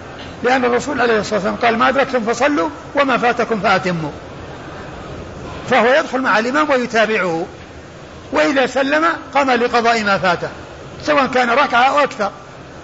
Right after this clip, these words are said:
وليس عليه شيء وراء ذلك. نعم، إذا، إذا حصل منه سهو في صلاته في الزيادة التي س-، آه، يصلي بها،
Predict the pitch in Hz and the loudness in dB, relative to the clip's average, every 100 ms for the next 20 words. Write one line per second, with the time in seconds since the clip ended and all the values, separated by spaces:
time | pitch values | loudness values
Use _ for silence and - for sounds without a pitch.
0 | - - - - - 202 240 226 214 190 | -18 -16 -16 -10 0 4 4 4 2 2
1 | 214 220 220 - 240 285 277 214 190 165 | 2 0 -2 -2 -2 0 2 2 4 2
2 | 160 143 117 - - - - - - - | 2 0 -4 -10 -16 -18 -18 -16 -16 -2
3 | 262 277 233 233 202 190 - - 214 220 | 2 4 4 2 2 2 0 -2 2 4
4 | 202 220 208 214 226 180 185 208 185 196 | 2 2 2 2 0 -2 2 2 2 0
5 | 165 190 185 190 233 220 180 180 175 - | 0 0 2 4 4 4 0 -2 -6 -12
6 | - - 190 156 185 226 214 196 185 190 | -16 -4 -2 2 4 4 4 2 0 -2
7 | 185 156 185 214 196 190 190 185 180 214 | -4 -2 -2 0 0 0 -2 -2 -2 0
8 | 269 220 190 | 0 2 2